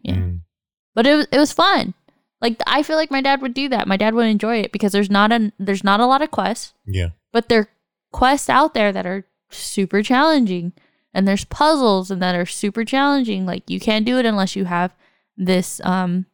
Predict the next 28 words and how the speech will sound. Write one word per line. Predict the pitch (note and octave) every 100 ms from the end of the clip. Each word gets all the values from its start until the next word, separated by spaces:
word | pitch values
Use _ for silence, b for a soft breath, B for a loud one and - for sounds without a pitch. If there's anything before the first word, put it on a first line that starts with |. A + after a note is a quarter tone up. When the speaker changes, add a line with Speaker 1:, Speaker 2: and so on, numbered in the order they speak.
| _
Speaker 1:
this | F#3+ F#3+
gear | F#3+ A#3 C4+
set. | - G3 E3+ - b b b
And | G3
if | G3
you | G3+ G#3
do, | F#3+ A#3+ B3+ A#3+
make | G#3 F#3
sure | - F#3+
you | F#3+
have | F3+ F#3 F#3
this | G3+ A3+ -
wearing. | G3+ F#3+ E3+ E3 F3+ -
And | F#3 F3+ F3 -
you, | - F#3+ F#3
if | F3+
you | G3
have | G3+ F#3+
this | F#3 F#3+
diamond | F3+ F#3+ G3+ A3 G#3 F#3 F3+ - _ _ _
to | -
wear | F#3 G3 A3 G#3+
in | G3
order | F#3 F#3
to | F3+ G3
touch, | - F3+ - - - _ _ _ _
you | F#3+
know, | F3+ F3 F3